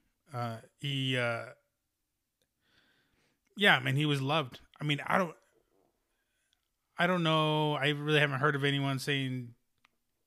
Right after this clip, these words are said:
deliberately saying something bad about him. I've seen some people going out there saying just shit about him for clout,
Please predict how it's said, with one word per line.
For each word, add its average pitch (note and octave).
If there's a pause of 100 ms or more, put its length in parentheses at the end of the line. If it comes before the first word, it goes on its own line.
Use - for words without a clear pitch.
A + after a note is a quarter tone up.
(180)
deliberately D3
saying B2
something B2
bad A#2+
about A#2
him. A2+ (360)
I've C3
seen D3+
some C3
people C3+
going B2+
out A#2+
there B2
saying B2
just B2
shit C3
about A#2+
him A2+
for A2
clout, A#2+